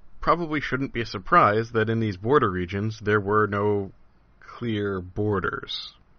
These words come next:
This leads to a final point, one that I've made before, but which I want to take this opportunity to underline. The consolidation of France should not be seen as the taking over and governing of a monolithic state, but as a low-level war in all directions,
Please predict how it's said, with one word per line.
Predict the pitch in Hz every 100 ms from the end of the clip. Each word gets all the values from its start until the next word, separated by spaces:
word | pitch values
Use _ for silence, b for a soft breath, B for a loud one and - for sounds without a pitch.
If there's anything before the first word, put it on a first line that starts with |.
| _ _ b b -
This | 214
leads | 214 185
to | - 117
a |
final | - 151 120
point, | 101 104 101 - -
one | 127 127 123
that | 120
I've | 117 107
made | 127 113
before, | - - 101 113
but | 117
which | 107 113 - -
I | - 110
want | 110
to | -
take | - 98
this | 104
opportunity | 98 107 110 104 95 95
to | 92 147
underline. | 143 101 - - - - - - -
The | 131
consolidation | 143 131 143 170 160 -
of | 160
France | - 98 95 110 -
should | - 131
not | 131 151
be | 156
seen | - 110 104 107 -
as | 110 107 98
the | 110 104
taking | - 143 139 135
over | 107 101 98 98 117 B B B -
and | 104 95
governing | 120 131 113 104 107
of | 101
a | 101
monolithic | 98 110 101 95 98 -
state, | - 139 101 - B B B B
but | - 131
as | 135 131
a |
low-level | 139 127 127 120 120 117
war | 98 98 98
in |
all | 92 90
directions, | 95 123 123 - - -